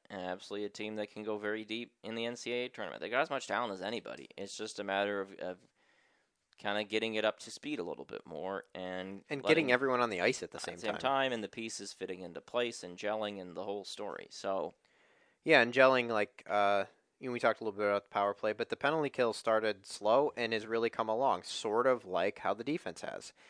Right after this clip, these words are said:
Speaker 2: And it's weird how Michigan has had those same issues over the years,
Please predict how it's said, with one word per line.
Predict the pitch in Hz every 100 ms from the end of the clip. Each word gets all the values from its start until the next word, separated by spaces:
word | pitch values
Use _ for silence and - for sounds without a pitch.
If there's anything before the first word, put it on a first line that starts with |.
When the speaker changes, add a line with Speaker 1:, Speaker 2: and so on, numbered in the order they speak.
| - 113
Speaker 2:
And | 104
it's | 107
weird | 110 117 117
how | 110 107 107
Michigan | 107 - 110 104
has | 98
had | 107 101
those | 98
same | - 95 95
issues | 98 101 104
over | 98 92
the | 92
years, | 107 139 113 104